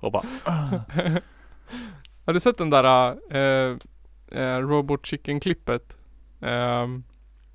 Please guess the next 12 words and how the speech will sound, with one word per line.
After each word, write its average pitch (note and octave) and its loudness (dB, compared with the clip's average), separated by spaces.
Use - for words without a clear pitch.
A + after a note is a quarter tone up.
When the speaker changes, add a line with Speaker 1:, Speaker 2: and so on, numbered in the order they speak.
Speaker 2:
vad C3+ -6
hette D3 -2
den E3 -2
nu? A#2 -4
Nu, C#3 -6
eh, B2+ -6
The C#3 2
Cock. - -4
Ja, D#3+ 0
vad E3+ 2
hette B3+ 0
det? - 0